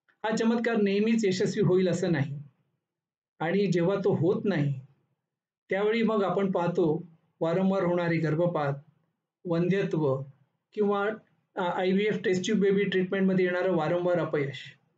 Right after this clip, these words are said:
आता हे problems होण्याची दुसरी कारणं आहेत, पण ज्या वेळेला हे निसर्गाचं संरक्षण योग्य प्रकारे काम करत नाही,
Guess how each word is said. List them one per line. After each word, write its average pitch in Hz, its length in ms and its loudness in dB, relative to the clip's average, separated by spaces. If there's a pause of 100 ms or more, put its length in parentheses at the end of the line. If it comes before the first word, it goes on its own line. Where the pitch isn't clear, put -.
(880)
आता - 140 -2
हे 254 220 2
problems 233 500 2
होण्याची 226 340 -2
दुसरी 226 360 0
कारणं 190 320 0
आहेत, 147 320 0 (680)
पण 262 180 0 (120)
ज्या 208 220 -2
वेळेला 247 360 4
हे 226 160 0
निसर्गाचं 220 640 0
संरक्षण 196 640 0
योग्य 175 340 2
प्रकारे 190 400 -2
काम 185 260 -2
करत 175 280 0
नाही, 151 180 0